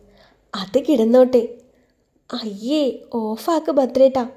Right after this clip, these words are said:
ഭദ്രൻ പറഞ്ഞത് കേട്ട് കണ്ണു മിഴിച്ചവൾ ചുണുങ്ങിക്കൊണ്ട് പറഞ്ഞതും അവൻ ചിരിയോടെ കട്ടിലിൽ നിന്ന് എഴുന്നേറ്റുകൊണ്ട് ലൈറ്റ് ഓഫാക്കിയിരുന്നു.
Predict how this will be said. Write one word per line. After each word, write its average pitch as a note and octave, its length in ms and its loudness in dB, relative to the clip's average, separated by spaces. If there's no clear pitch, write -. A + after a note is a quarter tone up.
ഭദ്രൻ G3 500 -6
പറഞ്ഞത് A#3 400 0
കേട്ട് B3 340 0
കണ്ണു G#3 340 -4
മിഴിച്ചവൾ B3 480 0
ചുണുങ്ങിക്കൊണ്ട് B3 680 0
പറഞ്ഞതും A#3 480 0
അവൻ G#3 240 -6
ചിരിയോടെ G#3+ 520 -2
കട്ടിലിൽ G#3 460 -4
നിന്ന് B3+ 200 2
എഴുന്നേറ്റുകൊണ്ട് A#3+ 640 0
ലൈറ്റ് F#3+ 400 -4
ഓഫാക്കിയിരുന്നു. A#3 760 -2